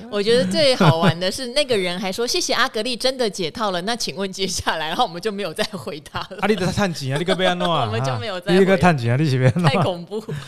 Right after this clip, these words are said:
Speaker 2: 好了，那先跟大家讲这个我对航空的看法啦。我对航空的看法其实很简单，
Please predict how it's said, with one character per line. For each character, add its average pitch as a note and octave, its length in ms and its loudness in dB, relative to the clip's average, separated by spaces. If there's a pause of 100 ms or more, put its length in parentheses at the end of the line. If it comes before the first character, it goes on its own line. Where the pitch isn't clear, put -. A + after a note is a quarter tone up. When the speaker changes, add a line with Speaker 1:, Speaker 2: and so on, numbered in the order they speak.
(360)
Speaker 2:
好 C#3+ 140 4
了， F3+ 140 8
那 G#3 300 6
先 G3+ 220 2
跟 G3+ 160 0
大 F#3 80 6
家 F#3 100 8
讲 C3 240 0
这 D3+ 120 -2
个 C#3+ 520 2 (140)
我 C3+ 100 -2
对 G3+ 140 0
航 D3 300 0
空 F#3 180 -4
的 C#3 80 0
看 C#3 260 0
法 G2+ 200 -4
啦。 G2 260 -8
我 C#3 220 -2
对 A#3+ 180 4
航 G3+ 140 2
空 A#3 80 2
的 A3 40 0
看 A3 140 2
法 B2+ 100 4
其 - 100 -6
实 F3 100 0
很 C3+ 160 -4
简 G#2 240 -6
单， A#2+ 220 -6